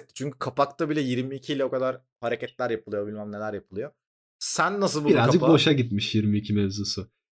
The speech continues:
Speaker 2: Kapakta şey düşünülmüş. O benim çok hoşuma gitti. Saygı duydum bak.
Speaker 1: Cool.
Speaker 2: Normalde bunun başka türlü bir çizim olsa veya daha değişik bir kapak olsa millet bu kadar profiline koymazdı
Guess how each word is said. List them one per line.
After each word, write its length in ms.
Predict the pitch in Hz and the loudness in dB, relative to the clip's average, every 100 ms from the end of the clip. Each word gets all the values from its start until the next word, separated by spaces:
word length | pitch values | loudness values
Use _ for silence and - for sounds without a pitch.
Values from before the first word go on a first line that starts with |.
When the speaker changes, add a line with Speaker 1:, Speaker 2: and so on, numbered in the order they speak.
| _ | _
Speaker 2:
Kapakta 480 | 135 123 214 214 185 | 0 4 2 6 4
şey 260 | - 165 180 | 8 8 8
düşünülmüş. 560 | - 123 104 92 - - | 2 2 2 0 -6 -2
O 120 | 117 | 4
benim 200 | 127 143 | 6 6
çok 200 | 143 139 | 4 2
hoşuma 320 | 143 - 151 | 2 4 2
gitti. 180 | 127 117 | 2 -2
Saygı 380 | - 113 113 127 | 0 4 6 6
duydum 320 | 127 110 95 | 6 6 2
bak. 80 | 90 | 2
Speaker 1:
Cool. 240 | 156 139 - _ _ _ - | 2 2 -4 _ _ _ 4
Speaker 2:
Normalde 560 | 123 185 196 160 196 165 | 8 8 8 6 6 6
bunun 280 | 180 185 - | 6 6 0
başka 500 | 127 131 139 190 - | 2 2 4 4 4
türlü 220 | 165 151 | 4 4
bir 80 | - | 2
çizim 360 | 180 170 220 | 2 6 8
olsa 460 | 147 117 123 117 - | 8 6 2 0 0
veya 300 | 107 151 - | 0 0 2
daha 200 | 143 175 | 4 6
değişik 320 | 185 - 185 | 6 4 0
bir 80 | 185 | 0
kapak 320 | 175 233 220 | 2 2 6
olsa 420 | 139 120 208 - _ _ _ | 6 6 2 0 _ _ _
millet 380 | 139 240 214 214 | 6 8 8 6
bu 80 | 262 | 4
kadar 300 | 202 147 143 | 6 6 4
profiline 520 | 254 196 185 202 220 | 4 4 6 4 6
koymazdı 640 | 190 165 143 110 87 82 | 8 8 6 4 0 -10